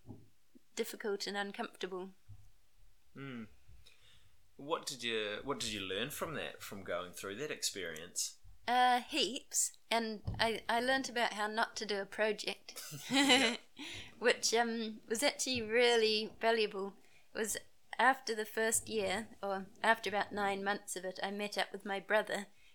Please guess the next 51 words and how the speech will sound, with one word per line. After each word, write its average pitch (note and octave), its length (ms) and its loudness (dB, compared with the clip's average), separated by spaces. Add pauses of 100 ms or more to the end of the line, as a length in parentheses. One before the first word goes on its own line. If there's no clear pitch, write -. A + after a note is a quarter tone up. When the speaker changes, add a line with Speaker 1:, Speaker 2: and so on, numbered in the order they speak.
Speaker 1:
and G3 80 -12
he G#3 100 4
asked G#3 240 6
me F#3+ 120 -4
how G3 160 0
I F#3 80 4
was, G3 320 2
and F3+ 80 -4
I F3+ 60 -2
just, - 300 -8
like, - 180 2 (160)
<laughs> - 160 -20
burst - 520 6 (460)
into A3 280 2
tears, G#3 460 4
and, G3 240 -6 (320)
and, G3 380 -2 (220)
and G3 360 -2
I, G3 180 2 (960)
I G3+ 40 0
hadn't A3 260 4
let A3+ 180 4
myself G#3 400 4
feel G#3+ 360 2
how G3+ 180 4
bad G#3 300 6
it - 140 -4
felt A3+ 280 4
yet, D4 240 -2
and G3+ 120 -2
Speaker 2:
Mm-hmm. A3 80 2
Speaker 1:
suddenly A#3 360 4
it G#3 80 0
all G#3 160 2
came G#3 300 -2
out. G#3 180 2 (440)
And G#3+ 160 -2
he A#3+ 320 0
spent G#3 420 0
a F3+ 60 -6
couple A3 340 -2
of F#3 140 -4
days A3 340 4
with F#3+ 160 -6
me F#3 180 -6
just F#3+ 240 -2
working G#3 440 0
through G#3 200 -2
the G3 100 -4
whole G3+ 200 2
thing G3 400 -6